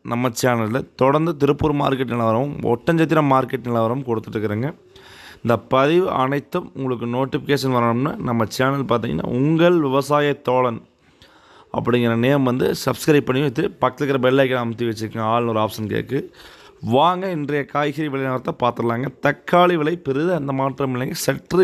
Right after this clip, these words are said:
விலை ஏறக்கூடிய வாய்ப்பு இருக்குதுங்க. பதினஞ்சு கிலோ கொண்ட பாக்ஸ் நூறு to நூத்தி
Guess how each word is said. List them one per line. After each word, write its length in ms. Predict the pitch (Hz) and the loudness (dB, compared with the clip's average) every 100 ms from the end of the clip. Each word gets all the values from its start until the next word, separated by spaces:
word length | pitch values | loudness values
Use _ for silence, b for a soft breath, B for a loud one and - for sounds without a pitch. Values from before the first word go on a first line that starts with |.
| 143 | 4
விலை 160 | 131 139 127 | 4 4 2
ஏறக்கூடிய 420 | 127 127 123 123 113 | 2 0 -2 -4 -2
வாய்ப்பு 380 | 110 127 123 - - - 104 | 0 0 -2 -2 -2 -2 -2
இருக்குதுங்க. 440 | 123 120 131 120 143 - _ _ _ _ _ _ _ B B B B B B B - - | -2 0 0 0 -4 -8 _ _ _ _ _ _ _ B B B B B B B -4 0
பதினஞ்சு 320 | 139 160 151 | 2 4 6
கிலோ 120 | 175 156 | 4 4
கொண்ட 160 | 147 135 139 | 0 -2 -2
பாக்ஸ் 240 | 165 - - 123 | -4 -6 -14 -6
நூறு 260 | 135 185 196 180 | -2 0 0 0
to 80 | 180 - - | 0 0 -2
நூத்தி 300 | 147 151 - | -4 -4 -6